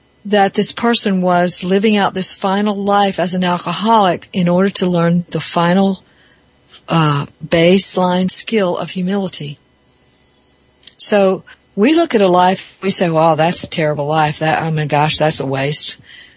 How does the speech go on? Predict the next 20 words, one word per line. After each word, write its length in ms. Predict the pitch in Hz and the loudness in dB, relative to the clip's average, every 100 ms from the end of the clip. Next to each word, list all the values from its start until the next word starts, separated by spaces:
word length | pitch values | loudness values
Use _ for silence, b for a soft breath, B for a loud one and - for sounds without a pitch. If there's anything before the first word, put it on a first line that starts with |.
| B B | B B
But 260 | 175 180 | 0 2
actually, 760 | 196 214 220 - 185 170 202 - b b b b _ _ - | 2 0 -2 -2 0 0 -2 -6 b b b b _ _ 0
they 140 | 208 | 2
might, 300 | 226 208 - | 4 0 -2
something 320 | - 214 220 | -2 -2 0
else 240 | 214 220 220 | 0 0 0
entirely 500 | 202 - 233 240 190 | -2 -2 -2 0 -2
might 200 | 165 160 | -4 -6
be 140 | 165 - | -10 -14
going 140 | 180 175 | -10 -6
on 140 | 175 | -4
at 80 | 170 | -4
the 80 | 165 | -2
soul 260 | - 185 175 | -2 -2 -2
level, 360 | 202 202 - _ _ _ b b b _ | -4 -6 -12 _ _ _ b b b _
and 100 | 165 | -4
we 100 | 175 | 0
don't 180 | 185 165 | 2 2
know 180 | 180 196 | 0 0
it. 160 | - | -2